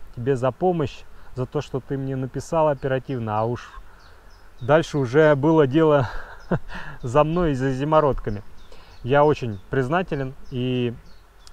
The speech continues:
конечно, признателен, друзья, и вам за внимание, за ваш интерес к природе, за вашу помощь, потому что как вы мне помогаете, друзья, вы мне помогаете, прям реально, я крайне признателен. Большое вам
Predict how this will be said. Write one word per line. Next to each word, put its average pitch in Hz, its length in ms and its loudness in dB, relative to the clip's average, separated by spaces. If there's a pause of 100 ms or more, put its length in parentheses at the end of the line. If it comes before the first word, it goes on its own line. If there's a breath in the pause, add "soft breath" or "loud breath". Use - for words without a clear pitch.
конечно, 151 340 2
признателен, 131 480 -4
друзья, 117 280 0
и 117 60 2
вам 156 340 2
за 110 340 0
внимание, 156 540 -4
за 117 140 -4
ваш 113 200 -8
интерес 117 480 -6 (240)
к - 60 -16
природе, 160 420 -2
за 117 140 -2
вашу 113 260 -4
помощь, 180 480 -6
потому 123 340 -8
что 123 280 -16 (120)
как 123 120 -20
вы 180 180 6
мне 185 180 4
помогаете, 165 540 2
друзья, 107 400 -16
вы 120 100 -8
мне 123 140 -6
помогаете, 127 680 -4 (160)
прям 110 240 -4
реально, 123 400 -4 (520)
я 120 240 -6
крайне 113 320 -8
признателен. 110 680 -10 (440)
Большое 123 320 -4
вам 110 240 -6